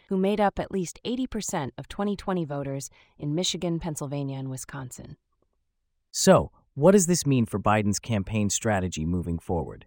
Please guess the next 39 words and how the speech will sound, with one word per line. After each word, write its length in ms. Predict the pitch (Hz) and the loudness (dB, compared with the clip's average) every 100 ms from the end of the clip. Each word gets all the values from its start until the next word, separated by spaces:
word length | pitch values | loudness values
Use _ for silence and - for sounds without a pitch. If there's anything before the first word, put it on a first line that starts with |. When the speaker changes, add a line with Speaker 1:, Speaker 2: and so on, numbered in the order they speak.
| _ _ _ - | _ _ _ 2
Speaker 1:
Biden 300 | 220 262 233 | 4 4 0
needs 260 | 214 - | 0 -2
to 80 | - | -4
give 180 | 165 165 | -4 -2
himself 460 | 165 147 151 143 | -2 -2 -2 -2
multiple 420 | 147 147 - - - | -2 -4 -4 -10 -8
options. 600 | 135 - - - - - _ _ _ | -8 -8 -14 -14 -16 -16 _ _ _
Winning 320 | - 175 165 | -2 0 2
Michigan, 600 | 156 170 214 190 208 220 214 - | 2 0 0 -2 -2 -4 -8 -8
Pennsylvania, 800 | 175 170 165 151 160 165 170 165 | -4 -2 -2 -2 0 0 0 -2
and 140 | 147 | -4
Wisconsin, 680 | 135 - 156 160 - 202 226 - _ _ _ | -6 -6 -4 -4 -2 -4 -6 -10 _ _ _
plus 260 | - 180 - | 0 0 2
every 240 | 214 220 | -2 -2
state 340 | 240 - 185 180 | -4 -4 -4 -4
he 140 | 170 | -4
won 320 | 151 160 165 | -2 0 0
by 160 | 165 147 | 0 -2
at 120 | 147 | -2
least 240 | 165 160 - | -4 -6 -2
five 280 | 185 190 - | 0 0 -2
points 280 | 190 175 - | -2 -2 -4
in 120 | 147 | -6
twenty 260 | - 151 | -6 -6
twenty, 420 | 147 - 147 151 175 _ _ _ _ | -6 -6 -6 -6 -8 _ _ _ _
would 160 | 185 170 | -2 0
give 140 | 202 | 0
him 160 | 208 196 | 0 0
exactly 420 | 165 175 170 170 | 2 0 0 -4
two 240 | - - | -4 -4
hundred 300 | 220 190 165 | -4 -4 -2
seventy 380 | - 175 165 160 | -2 -2 -2 -4
electoral 520 | - 147 147 - 143 | -4 -4 -6 -6 -6
votes, 460 | 127 143 110 - - | -4 -4 -6 -8 -12
leaving 360 | - 170 160 160 | -6 -4 -2 0
no 160 | 160 156 | 0 0
room 260 | 147 143 | -2 -4
for 160 | - - | -6 -6
error. 400 | 156 147 - - | -4 -4 -8 -16